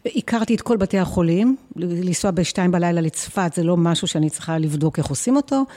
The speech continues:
הכרתי את כל מנהלי בתי החולים הרפואיים, ואת כל המנהלים האדמיניסטרטיביים.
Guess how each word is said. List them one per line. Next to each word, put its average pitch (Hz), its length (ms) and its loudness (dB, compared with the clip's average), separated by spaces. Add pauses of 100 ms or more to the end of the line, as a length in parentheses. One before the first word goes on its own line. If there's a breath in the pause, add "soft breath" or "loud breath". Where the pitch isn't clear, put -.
(380 loud breath)
הכרתי 208 340 0
את 196 80 -2
כל 214 140 0
מנהלי 180 340 2
בתי 175 200 -2
החולים 165 340 0
הרפואיים, 156 640 2 (480 loud breath)
ואת 170 260 -2
כל 202 240 2
המנהלים 180 920 2
האדמיניסטרטיביים. 170 880 2